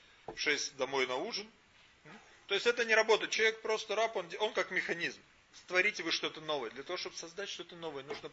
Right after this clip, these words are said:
не зависеть ни от чего. Нужно не бояться. Чем больше у человека страхов, тем меньше он сотворит что-то.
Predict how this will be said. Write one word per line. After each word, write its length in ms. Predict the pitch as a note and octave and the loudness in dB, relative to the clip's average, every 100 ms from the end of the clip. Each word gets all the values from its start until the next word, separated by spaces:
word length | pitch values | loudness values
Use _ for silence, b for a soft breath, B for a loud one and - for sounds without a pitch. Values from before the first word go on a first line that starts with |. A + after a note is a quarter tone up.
| - | -10
не 140 | D3+ | -8
зависеть 520 | C3+ C#3+ D3+ - B2+ | -4 -6 -6 -10 -10
ни 60 | B2 | -8
от 120 | G#2+ | -8
чего. 280 | - F#2 F2+ B B - | -8 -12 -16 B B -14
Нужно 260 | D3 D3+ D3 | -8 -6 -6
не 240 | C#3 D#3 | 0 2
бояться. 580 | E3 D3 D3 C3+ - - - - B B B | 4 4 6 4 0 -14 -18 -20 B B B
Чем 220 | - F3+ F3+ | 0 2 6
больше 280 | G#3+ - | 6 4
у 60 | G3+ | 4
человека 340 | - G#3+ F#3+ | 6 6 6
страхов, 640 | - - G3+ G#3 A3+ E3 - - - - | 2 2 8 8 8 4 -2 -12 -16 2
тем 220 | F#3 F#3 | 4 4
меньше 300 | G3 F#3+ F#3 | 4 4 2
он 80 | E3+ | 0
сотворит 460 | E3 D#3 D#3 F3+ | -4 2 2 4
что-то. 340 | - - F#2+ | -2 -2 -8